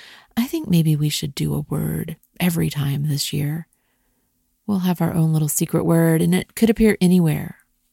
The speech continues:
I guess. Although often it's at the end because I know people really probably don't make it to the end. So the few of you who do, hear the word.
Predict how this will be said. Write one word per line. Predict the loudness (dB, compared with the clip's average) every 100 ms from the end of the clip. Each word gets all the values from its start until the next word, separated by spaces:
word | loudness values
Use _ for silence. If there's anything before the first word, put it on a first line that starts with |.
| -20
I |
guess. | -12 -12 -10 -10 -10 -14 _ _ _ -8
Although | -2 0 0 -4 _ _ 0
often | 2 4 4
it's | 2 2
at | 0
the | 0 2
end | 4 4 2
because | 0 -2 -2 -6 _ _ _ -6
I | -2 0
know | 0
people | -2 -4 -4
really | -2 -4 -6
probably | -6 -6 -4 -4 -4
don't | -2 -2
make | -2 -4
it | -8
to | -4
the | -4
end. | -2 -4 -6 -10 _ _ _ _
So | 0 2
the | 2
few | 2 2
of | 2
you | 2 2
who | 2
do, | 2 0 0 -4 _ _ _
hear | -2 -2
the | -2
word. | -2 -2 0 -4